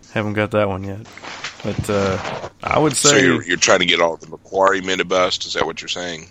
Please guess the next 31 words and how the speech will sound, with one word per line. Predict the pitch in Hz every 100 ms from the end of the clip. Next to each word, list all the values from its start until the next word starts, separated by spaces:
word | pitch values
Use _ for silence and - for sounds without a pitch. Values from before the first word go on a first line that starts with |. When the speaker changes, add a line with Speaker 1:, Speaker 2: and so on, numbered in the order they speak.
| 107
Speaker 1:
Yeah, | 120 120 104
I | 101 127
have, | 123 113 107
Speaker 2:
Or |
just | 101 - - - -
Speaker 1:
uh, | 101 98 92 98 - - - -
I | 104
have | 98 -
C | 156
three | - 143
P | 131 156 135 127
O, | 127 117 120 117
Stormtrooper, | 110 - - 123 120 131 120 117 113
Snowtrooper, | - 120 113 123 123 113 117 110 104 - 98
uh, | 95 95 95
Luke, | 110 135 131 123 - -
Vader, | 98 123 127 123 117 -
and | 107 107 104
Chewbacca. | 113 110 110 95 85 90 - 80
Speaker 2:
Okay. | - 73 80 - - - - -
Speaker 1:
And | 101 107 104
so | - 135
far, | 143 127
that's | 113 -
all | 107 92
they've | 95
done. | 101 90 87 90 -
And | - -
it | 87
was, | 101 - 92 - -
uh, | 92 87